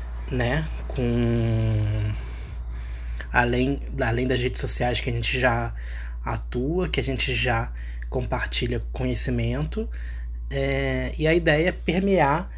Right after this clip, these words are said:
esses assuntos de estilo, de imagem, de comportamento e de consumo.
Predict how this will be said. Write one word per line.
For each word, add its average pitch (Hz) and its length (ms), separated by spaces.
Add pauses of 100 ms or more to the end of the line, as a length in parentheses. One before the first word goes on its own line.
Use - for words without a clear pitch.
(320)
esses 156 260
assuntos 135 440
de 139 100
estilo, 165 960 (160)
de 117 220
imagem, 143 800 (720)
de 120 160
comportamento 143 920
e 127 40
de 120 100
consumo. 110 580